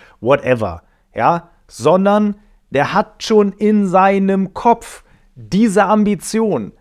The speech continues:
sich wirklich mit deinem Thema auseinanderzusetzen. Und zwar nicht nur in einem kurzen Video, in einem kurzen Blogartikel, in einem kurzen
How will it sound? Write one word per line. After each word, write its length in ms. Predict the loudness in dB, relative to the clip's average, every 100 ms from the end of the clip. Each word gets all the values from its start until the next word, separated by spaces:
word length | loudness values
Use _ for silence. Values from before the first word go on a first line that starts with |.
| _ _ -4
sich 420 | 0 0 -2 -20 _ -20
wirklich 880 | -12 -2 0 0 -4 -6 -8 -18 _ -6
mit 160 | 0
deinem 300 | 0 0 -4
Thema 300 | -4 -2 0
auseinanderzusetzen. 1160 | 0 0 -2 0 0 -2 -4 -8 -8 -8 -16 -12
Und 160 | -12
zwar 200 | -4 -2
nicht 280 | 0 -2 -2
nur 400 | -2 0 0 -2 _ _
in 100 | -6
einem 120 | -4 -2
kurzen 440 | -2 -2 -4 -4
Video, 420 | -4 -4 -2 -2
in 80 | -2
einem 120 | -4
kurzen 340 | -4 -4 -2 0
Blogartikel, 640 | 0 0 -2 -4 -4 -6
in 120 | -4
einem 120 | -4
kurzen 500 | -2 -4 -4 -6 -8